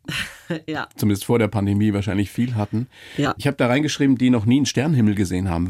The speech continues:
Speaker 2: weil
Speaker 1: Ja.
Speaker 2: das Menschen aus einer Großstadt sind, die
Speaker 1: Ja,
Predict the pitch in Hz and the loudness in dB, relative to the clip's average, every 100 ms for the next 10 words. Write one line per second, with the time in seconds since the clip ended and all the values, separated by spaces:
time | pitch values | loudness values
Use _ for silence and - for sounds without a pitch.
0 | 90 123 165 151 208 - - _ _ _ | -2 0 2 2 0 -6 -20 _ _ _
1 | 131 110 127 - 135 117 123 110 135 196 | -4 0 -2 -2 -4 -2 -2 0 0 2
2 | 196 170 170 180 175 - | 0 0 2 2 2 0